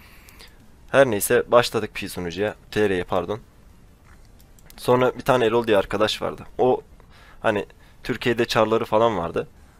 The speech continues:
Arkadaş Allah razı olsun beş efsun itemler verdi bana. Hani diğerlerine vermemiş. Diğerleri hile kullanıyor bu arada. Ben günlük Soğan Dağı'nda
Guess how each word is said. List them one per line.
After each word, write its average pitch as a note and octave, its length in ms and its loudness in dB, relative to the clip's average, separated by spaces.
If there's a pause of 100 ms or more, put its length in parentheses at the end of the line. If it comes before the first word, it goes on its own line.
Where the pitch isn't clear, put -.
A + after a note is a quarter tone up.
Arkadaş A2+ 380 2
Allah A2 200 4
razı A2 200 2
olsun G2+ 220 -6
beş G#2 160 -2
efsun G#2 220 -8
itemler G#2+ 440 -2
verdi E2 200 -6
bana. C3 160 -2
Hani G#2 200 -4
diğerlerine G#2+ 400 2
vermemiş. G2 460 0
Diğerleri A2+ 320 2
hile A2+ 240 -4
kullanıyor E2+ 420 -8
bu F2 60 -6
arada. F2 240 -8 (1120)
Ben A2+ 100 6
günlük A2+ 440 -4
Soğan A2 320 4
Dağı'nda G#2 420 2